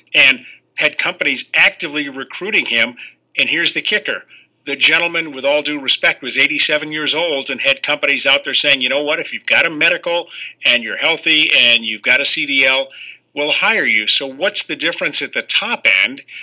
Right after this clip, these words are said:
you know, in terms of experience, in terms of reflexes and all those things that are needed to be a great driver as compared to someone who's at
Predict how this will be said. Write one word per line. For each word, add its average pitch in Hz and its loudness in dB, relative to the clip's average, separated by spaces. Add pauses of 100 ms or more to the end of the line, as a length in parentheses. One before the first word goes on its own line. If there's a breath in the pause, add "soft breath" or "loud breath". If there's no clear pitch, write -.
(200 loud breath)
you - -8
know, 131 -6
in 143 -6
terms 147 -2
of 156 -4
experience, 151 0
in 151 -8
terms 139 -6
of 131 -14
reflexes 143 -2
and 127 -8
all 131 -6
those 143 2
things 139 -2
that 123 -4
are 117 0
needed 131 -2
to 120 -4
be 120 -2
a 113 -4
great 127 2
driver 143 0 (480 loud breath)
as 139 0
compared 147 -2
to - -2
someone 143 -2
who's 135 -4
at 139 0